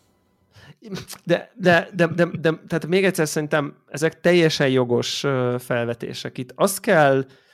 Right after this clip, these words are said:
szerintem egy picit így átélni, hogy itt arról van szó, hogy itt a, a,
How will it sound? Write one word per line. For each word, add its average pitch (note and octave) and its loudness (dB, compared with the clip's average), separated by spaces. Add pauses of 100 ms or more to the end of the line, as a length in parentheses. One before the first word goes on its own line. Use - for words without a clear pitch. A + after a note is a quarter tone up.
(120)
szerintem C#3 -4
egy C#3 -2
picit F3 -2
így C3+ 2
átélni, D#3 0 (200)
hogy C3+ 0
itt C3 -2
arról G#3 2
van C3 0
szó, E3 0
hogy E3+ 0
itt D3 -8
a, A#2+ -2 (460)
a, A#2+ -2